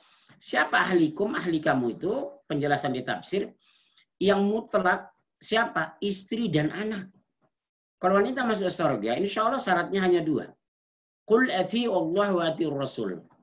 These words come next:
Katakanlah, "Taati Allah dan Rasul." Yang kedua, patuh kepada suami. Sepanjang suami, perintah suami tidak bertentangan dengan Al-Quran dan As-Sunnah,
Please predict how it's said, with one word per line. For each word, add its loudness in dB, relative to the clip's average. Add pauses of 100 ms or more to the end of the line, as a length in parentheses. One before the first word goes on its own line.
(680)
Katakanlah, 2
"Taati 0
Allah 0
dan 2
Rasul." -4 (720)
Yang 0
kedua, 4
patuh 0
kepada -2
suami. -2 (880)
Sepanjang 0
suami, 0
perintah 0
suami 0 (220)
tidak 0
bertentangan 0
dengan 0
Al-Quran -2
dan -2
As-Sunnah, -4